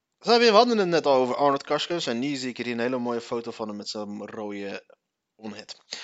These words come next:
De N P O wil Ongehoord Nederland een derde financiële sanctie opleggen. Aanleiding is het eind november verschenen tweede rapport van de ombudsman. De N P O heeft de strafmaatregel dinsdag aangekondigd. De ombudsman oordeelde dat de code waarin alle omroepen zich moeten houden in tweeëntwintig van de drieëntwintig uitzendingen van Ongehoord Nieuws is geschonden.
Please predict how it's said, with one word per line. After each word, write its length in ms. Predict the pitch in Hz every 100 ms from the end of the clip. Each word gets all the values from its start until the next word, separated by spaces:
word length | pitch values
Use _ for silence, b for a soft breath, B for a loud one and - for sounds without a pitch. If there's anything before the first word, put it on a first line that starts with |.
| B B
De 280 | - 269 311
N 60 | 285
P 100 | 294
O 120 | 311
wil 100 | 226
Ongehoord 480 | 262 277 226 247 214
Nederland 640 | 220 233 233 226 190 - -
een 180 | 165 143
derde 260 | 226 233
financiële 520 | - 214 202 202 196
sanctie 460 | 165 - 196 - 165
opleggen. 440 | 135 123 113 -
Aanleiding 540 | - 247 247 240 226 196
is 100 | -
het 100 | -
eind 260 | 190 214
november 440 | 190 170 190 190 165
verschenen 440 | 156 - 175 160
tweede 280 | - 170 165
rapport 340 | 147 - 160
van 100 | 156
de 120 | 139 127
ombudsman. 640 | 135 123 110 110 98 98 _ _ _ _ _ _ _ _ _ _ _ _
De 200 | - 214
N 40 |
P 60 | 220
O 160 | 240 247
heeft 120 | 220
de 60 |
strafmaatregel 1700 | 190 240 247 - - _ _ 180 214 208 214 202 - 190 175 - _ _
dinsdag 400 | - 277 240 214
aangekondigd. 500 | 240 220 - 127 120
De 80 |
ombudsman 480 | 240 320 277 247 269
oordeelde 340 | 214 302 294 247
dat 120 | 214
de 100 | 185
code 240 | 240 262
waarin 220 | 214 185
alle 160 | 185 226
omroepen 380 | 202 214 214 170
zich 140 | 170
moeten 180 | 165 147
houden 340 | 208 226 214 -
in 100 | 156
tweeëntwintig 460 | 208 208 185 156
van 120 | - 147
de 60 |
drieëntwintig 420 | - 170 143 123
uitzendingen 460 | - 165 156 131 110
van 100 | 113
Ongehoord 360 | 170 - 101 165
Nieuws 440 | 240 202 - -
is 160 | 170 165
geschonden. 460 | - - 143 90